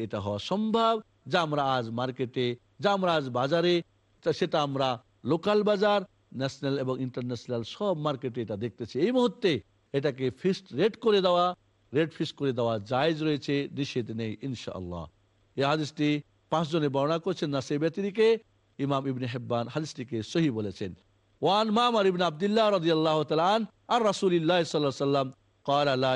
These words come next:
ইয়াহতাকিরু ইল্লা খাতিউন, রাহু মুসলিম। আল্লাহর নবী আলাইহিস সালাতু ওয়াস সালাম থেকে মামার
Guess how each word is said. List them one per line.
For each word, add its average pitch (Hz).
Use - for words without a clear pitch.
ইয়াহতাকিরু 123
ইল্লা 120
খাতিউন, 170
রাহু 143
মুসলিম। 104
আল্লাহর 131
নবী 117
আলাইহিস 117
সালাতু 113
ওয়াস -
সালাম 104
থেকে 101
মামার 165